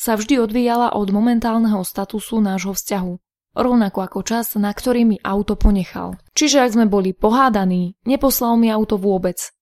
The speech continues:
a ja som vo svojej zlatej klietke trpela ako zviera. Náš komplex bol obohnaný múrom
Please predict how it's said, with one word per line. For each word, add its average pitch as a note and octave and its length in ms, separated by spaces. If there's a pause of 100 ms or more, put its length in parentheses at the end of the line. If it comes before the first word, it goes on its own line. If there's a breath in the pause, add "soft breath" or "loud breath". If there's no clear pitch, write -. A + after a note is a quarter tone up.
(140)
a A#3 80
ja A#3 80
som A3 240
vo G3 80
svojej F#3+ 480
zlatej G3 480
klietke F#3+ 480
trpela G#3+ 560
ako F#3+ 160
zviera. F3+ 400 (440)
Náš A3 240
komplex A3 640
bol G#3+ 240
obohnaný G#3+ 640
múrom G#3 400